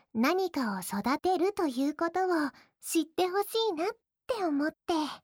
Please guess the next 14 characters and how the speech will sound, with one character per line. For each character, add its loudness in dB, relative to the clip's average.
子 -6
供 2
た 0
ち -6
は -4
基 -10
本 0
的 -4
に 0
育 0
つ 0
と 0
い 2
う -4